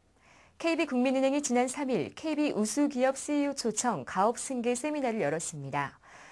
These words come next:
이번 세미나는 중소기업들의 성공적인 가업 승계 지원을 위해 마련한 행사로 이 자리에는 케이비 국민은행의 거래 기업 중 가업 승계에 관심이 있는 중소기업 씨이오와 후계자 약 이백십 명이 초청됐습니다.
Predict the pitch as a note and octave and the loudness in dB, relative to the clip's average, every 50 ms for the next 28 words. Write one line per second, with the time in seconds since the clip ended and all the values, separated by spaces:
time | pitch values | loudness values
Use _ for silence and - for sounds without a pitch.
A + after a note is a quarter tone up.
0 | - - - - - A3 A#3 B3+ C4 - D4 C4+ C4+ B3+ B3 A#3+ C4+ C4 F#3 D3+ | -20 -20 -8 0 4 6 6 6 6 4 2 2 2 2 2 2 2 0 0 -2
1 | - - B3 B3 A#3+ - D4 C#4+ A#3 B3+ B3+ A#3+ B3 - A3 A#3 A#3+ B3 - - | 0 2 2 2 4 4 2 2 4 2 2 2 2 2 4 4 4 4 4 -2
2 | E4 D#4 D4 D#4+ D#4 D4 C4+ B3+ A3+ A3 B3+ A3 D3+ C#3 - - F#3 G3 A3+ A#3+ | -4 -2 -2 0 0 0 0 0 0 2 0 0 -2 -2 -2 0 2 2 2 2
3 | - - B3+ A#3 A3 A#3+ B3 A#3+ - A#3 A3 A#3 A#3+ A#3+ A#3+ A#3 G3 G3 G3 F3+ | -2 -4 -4 -2 -2 -2 -2 -2 0 2 4 4 4 4 4 2 0 0 -2 0
4 | A3 A3 A3 - - E3 E3 G#3 A3 A3+ A3+ G#3 A3 G#3+ G3+ - F#3+ E3+ E3 F#3+ | 0 0 2 2 0 0 0 2 2 0 0 0 -2 -2 -2 -2 -4 -2 0 0
5 | D3+ B2 C3+ - - - - - - - - - G#3 G#3+ G3 B3+ B3 B3 B3 A#3+ | 0 0 -2 -8 -16 -20 -20 -20 -20 -20 -6 0 0 4 6 6 6 6 4 2
6 | A3+ C4+ C#4 - - E4+ E4 D#4 D#4 D4 A#3+ A3+ A3+ A#3 A#3 A3 G#3+ G#3 G#3 A3+ | 2 0 -2 -2 -4 -2 -2 0 -2 0 2 2 4 4 4 2 2 2 2 2
7 | B3 A#3+ - F3+ F#3 G3+ A3+ B3 A#3+ - A3 G#3+ F#3+ F3 - - - A3 G#3+ D3+ | 0 0 0 0 2 4 4 4 4 4 2 0 0 -2 -2 -4 -4 -2 -2 -2
8 | A#2+ - - - - - - - G3 F#3+ A3+ B3 - - - D4+ C#4 C4+ C4 B3+ | -4 -8 -14 -18 -20 -16 -2 2 4 4 4 4 0 -4 -4 -4 -2 0 2 2
9 | B3+ C4 B3+ G3 F#3 F3+ F#3 - A3+ A3+ A3+ G#3+ F#3+ E3+ E3 G3+ A3+ F#3+ B2+ - | 2 2 0 -2 -2 0 0 0 0 0 0 0 -2 -2 -2 -2 0 -2 -2 -4
10 | - - A3 A3+ A3+ C#4 C4+ C4 A3 A#3 A#3+ B3 B3 - - C#4+ C#4+ C#4 B3+ A3 | -2 0 0 0 2 0 -2 -2 0 0 0 -2 -2 -4 -4 -4 -2 0 0 0
11 | F#3 E3+ F#3+ D#3+ - - - - - C4+ C#4+ C#4 A#3+ - F#3 C#3 A#2+ - - - | 0 2 2 2 2 0 -4 -10 -8 -4 -2 -2 0 2 2 0 0 -2 -8 -16
12 | - - - G3+ G3 - - - G3 G#3 G#3+ A#3+ B3 B3 - - D4+ D4 C#4 C4 | -10 -2 0 0 0 0 -2 -2 -2 0 2 0 0 0 -2 -4 -2 -2 -2 -2
13 | A3+ G3 G#3+ F3 C3 - C#4 C4 - C4+ B3 G#3 F#3 - - - D3 C3+ C3+ C3+ | -2 0 -2 -2 -2 -4 -6 -6 -4 -4 -2 -2 -2 -4 -4 -8 -8 -8 -6 -4
14 | C#3 C#3 - - - | -4 -4 -4 -6 -10